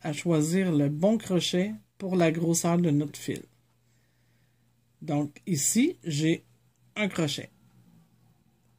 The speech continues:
Si je le regarde comme il faut de côté,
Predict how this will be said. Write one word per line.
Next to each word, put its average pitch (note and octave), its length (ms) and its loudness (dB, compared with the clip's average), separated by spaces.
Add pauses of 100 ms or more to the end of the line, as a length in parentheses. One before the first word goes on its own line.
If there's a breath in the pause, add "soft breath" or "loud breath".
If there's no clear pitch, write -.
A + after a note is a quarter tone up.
(100)
Si C#4 360 2
je E3+ 160 2
le D#3+ 140 2
regarde D3+ 640 0
comme E3 220 4
il D3+ 160 4
faut F3+ 240 2
de E3 120 2
côté, D3+ 520 -4